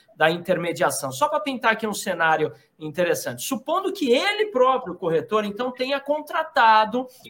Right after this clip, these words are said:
né, o doutor Lucas, entrou em contato com o seu escritório e tudo, e contratou essa auditoria, contratou a due diligence.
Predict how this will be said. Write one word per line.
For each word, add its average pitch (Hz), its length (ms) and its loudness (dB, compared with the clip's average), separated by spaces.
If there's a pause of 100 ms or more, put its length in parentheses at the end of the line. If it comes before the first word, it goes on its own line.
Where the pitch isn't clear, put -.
né, 196 280 2 (260)
o 285 160 2
doutor 214 420 4
Lucas, 202 800 2
entrou 202 320 -10
em 190 40 -10
contato 185 340 -4
com 180 60 -10
o - 20 -10
seu - 80 -8
escritório 214 600 -2
e 208 60 -6
tudo, 240 240 -4 (220)
e 247 140 -4
contratou 285 840 0 (100)
essa 202 240 0
auditoria, 190 540 -2
contratou 180 680 -4 (180)
a 160 120 2
due 170 260 -2
diligence. 120 720 -6